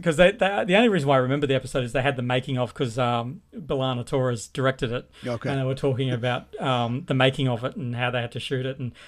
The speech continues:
Speaker 1: they were hanging in these, um, these harnesses. But it was like, it was a plant that, uh, uh, like, it was like a, um,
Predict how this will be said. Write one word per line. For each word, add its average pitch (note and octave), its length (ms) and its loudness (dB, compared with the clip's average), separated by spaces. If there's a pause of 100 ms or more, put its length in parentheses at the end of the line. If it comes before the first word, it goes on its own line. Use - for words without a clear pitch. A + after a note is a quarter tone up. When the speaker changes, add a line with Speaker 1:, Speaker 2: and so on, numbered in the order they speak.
Speaker 1:
they D3+ 80 -2
were C3+ 80 4
hanging D3 340 2
in B2+ 120 -2
these, B2+ 260 -2
um, B2+ 360 2
these D#3 180 -2
harnesses. C#3+ 640 -2 (340)
But C#3+ 100 6
it D3 40 10
was C#3 160 6
like, D3+ 160 6
it D3+ 60 6
was C#3 120 4
a C#3+ 60 6
plant C#3 540 -2
that, D3 200 0
uh, G#3+ 380 -2
uh, - 20 -2
like, D#3+ 160 2
it E3 80 2
was D#3 140 -2
like D3 160 2
a, C3 200 4
um, B2+ 360 -2